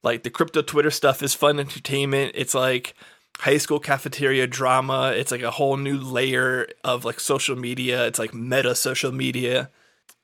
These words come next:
And, you know, like, and obviously, like, it's fun trading money. Like, I don't, I'm not a big gambler, but, like,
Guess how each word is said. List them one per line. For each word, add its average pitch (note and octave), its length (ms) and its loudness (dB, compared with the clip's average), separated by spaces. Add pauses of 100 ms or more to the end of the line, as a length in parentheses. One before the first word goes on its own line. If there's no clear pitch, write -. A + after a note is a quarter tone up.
(140)
And, E3+ 540 2 (180)
you G#3+ 100 -6
know, G#3 240 6
like, - 360 2 (140)
and E3 120 2
obviously, F3+ 500 4
like, E3 220 0
it's - 140 -2
fun D#3 360 2
trading D3+ 400 2
money. C#3+ 260 2
Like, B2 240 0
I D3 180 8
don't, F#3 200 4
I'm D#3+ 120 4
not F#3 100 0
a F#3 60 0
big D#3 220 0
gambler, D3+ 480 2
but, D3 160 -4
like, C3 320 0